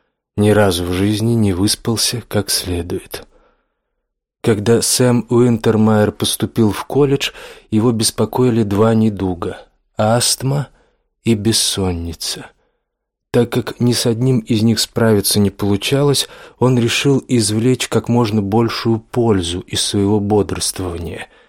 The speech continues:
И вот вместо того, чтобы ворочаться в постели и доводить себя до нервного срыва, он вставал и учился. Каков результат?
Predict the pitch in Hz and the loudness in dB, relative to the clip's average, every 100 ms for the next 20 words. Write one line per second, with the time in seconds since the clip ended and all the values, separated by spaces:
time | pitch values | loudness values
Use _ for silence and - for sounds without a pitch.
0 | _ _ _ _ - 113 120 - 107 117 | _ _ _ _ 0 2 2 -2 0 2
1 | 113 - - 117 117 - 107 95 98 107 | 2 -4 -2 2 2 0 -4 -2 0 2
2 | 117 104 - - 101 - 107 95 - 113 | 2 0 -4 -6 -8 -4 -2 -2 -2 0
3 | 110 107 - 107 104 101 101 95 - 92 | 2 0 -2 -2 0 2 0 -2 -4 -2
4 | 95 98 98 95 95 87 92 - 120 147 | 0 0 0 0 -2 -2 -2 -2 0 0
5 | 151 - - - _ _ - 135 123 - | 0 -4 -16 -20 _ _ -2 0 0 -2
6 | - 127 117 110 139 156 - - _ _ | -2 2 2 4 2 0 -4 -16 _ _
7 | _ _ 113 120 131 120 - - 98 92 | _ _ -4 -4 -4 -6 -6 -4 -4 -4
8 | - - 113 _ _ _ _ _ _ _ | -8 -12 -14 _ _ _ _ _ _ _
9 | _ _ _ _ _ _ - 110 - 127 | _ _ _ _ _ _ -4 -2 2 0
10 | 131 127 123 117 120 - - 85 - - | 0 0 0 0 -4 -6 -6 -6 -10 -20